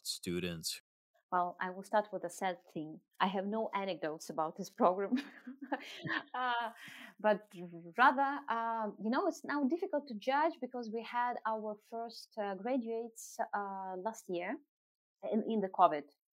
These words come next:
Speaker 2: So it's very difficult to judge <laughs> whether they had an opportunity to work in China or to work in Chinese, uh, firms here in,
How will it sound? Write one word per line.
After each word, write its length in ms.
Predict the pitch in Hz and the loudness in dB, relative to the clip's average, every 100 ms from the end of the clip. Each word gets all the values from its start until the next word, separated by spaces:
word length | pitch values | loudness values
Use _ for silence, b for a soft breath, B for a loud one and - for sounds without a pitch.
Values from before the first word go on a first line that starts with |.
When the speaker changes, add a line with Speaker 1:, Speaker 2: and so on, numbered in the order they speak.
| _ _ _ | _ _ _
Speaker 2:
So 300 | 226 214 - | 4 6 6
it's 420 | 240 220 196 - - | 0 -2 -8 -14 4
very 220 | 247 277 226 | 6 8 8
difficult 480 | 311 285 269 226 | 6 8 4 4
to 80 | 226 226 | 2 -6
judge 540 | - 226 233 233 214 294 320 - - | 4 8 8 6 8 12 12 10 -6
<laughs> 300 | - 381 - | -4 -4 0
whether 420 | 226 247 233 226 | 4 4 4 2
they 320 | 226 220 220 208 B - | 4 4 4 0 B 4
had 160 | 233 | 4
an 100 | 240 | 4
opportunity 720 | 226 226 208 226 220 208 214 | -2 -4 -6 -4 -4 -4 -6
to 80 | 202 | -6
work 300 | 190 190 214 | -2 6 6
in 160 | 220 208 | 6 -6
China 460 | 202 196 202 196 190 | 2 4 4 -2 -4
or 80 | 190 | -4
to 80 | |
work 220 | 185 202 202 | -2 -2 -2
in 100 | 190 | -4
Chinese, 720 | 208 190 190 185 190 185 180 | -2 0 -2 -6 -6 -8 -2
uh, 460 | 185 180 175 175 185 | 0 2 0 -2 -4
firms 340 | 208 196 190 - | -6 -6 -8 -6
here 280 | 208 196 - | 0 2 0
in, 320 | 180 185 185 | -4 -10 -10